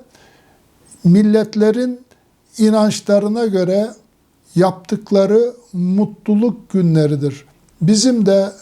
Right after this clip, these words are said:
Ramazan bayramımız bir ay boyunca teravih namazlarını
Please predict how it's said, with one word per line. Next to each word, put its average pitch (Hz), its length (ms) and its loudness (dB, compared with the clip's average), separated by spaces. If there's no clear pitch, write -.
Ramazan 185 600 -2
bayramımız 170 840 -2
bir 233 360 2
ay 202 240 -2
boyunca 180 640 -4
teravih 196 600 0
namazlarını 175 840 -4